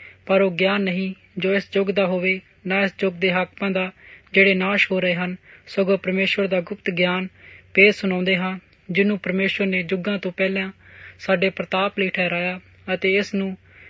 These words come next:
ਯੁੱਗ ਦੇ ਹਾਕਮਾਂ ਵਿੱਚੋਂ ਕਿਸੇ ਨੇ ਨਾ ਜਾਣਿਆ, ਕਿਉਂਕਿ ਜੇਕਰ ਉਹ ਜਾਣਦੇ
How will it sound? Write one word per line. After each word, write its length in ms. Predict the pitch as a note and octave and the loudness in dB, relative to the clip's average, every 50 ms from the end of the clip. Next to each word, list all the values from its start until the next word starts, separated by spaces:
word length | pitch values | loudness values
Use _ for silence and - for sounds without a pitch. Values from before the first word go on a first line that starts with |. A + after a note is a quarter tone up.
| - _ _ - F3 E3 | -20 _ _ -6 -2 0
ਯੁੱਗ 120 | G3+ G3+ | 0 0
ਦੇ 200 | F#3+ G3 F#3+ F#3+ | 0 0 0 0
ਹਾਕਮਾਂ 380 | E3 F#3 F#3 F3+ - F#3+ G3 G3 | 2 0 -2 -2 -2 -4 -4 -4
ਵਿੱਚੋਂ 380 | F3+ F3+ - - F#3 F#3+ F#3 F3 - - | -4 -6 -6 -6 -6 -6 -6 -8 -10 -6
ਕਿਸੇ 260 | - G3+ - - G#3+ G#3+ | -4 -2 0 0 2 2
ਨੇ 140 | G#3 G3+ | 2 0
ਨਾ 140 | F#3+ F#3+ F#3 | 0 -2 -4
ਜਾਣਿਆ, 400 | E3+ F3 E3+ E3+ F3 F3 F3 F3 - _ _ _ _ _ _ - | -4 -4 -2 -2 -2 -4 -4 -6 -10 _ _ _ _ _ _ -4
ਕਿਉਂਕਿ 340 | - G3 G3 G3 F#3 - F#3+ | -2 -2 -2 -2 -2 -4 -4
ਜੇਕਰ 360 | E3 - G3 G3 - G#3 F#3+ | 0 2 2 2 2 0 -2
ਉਹ 100 | F#3 F#3 | -4 -4
ਜਾਣਦੇ 500 | E3+ F3 F3+ F3+ F3+ F#3 F3+ G3 F#3 F#3+ | -4 -2 -2 -2 -2 -2 -2 -2 -2 -4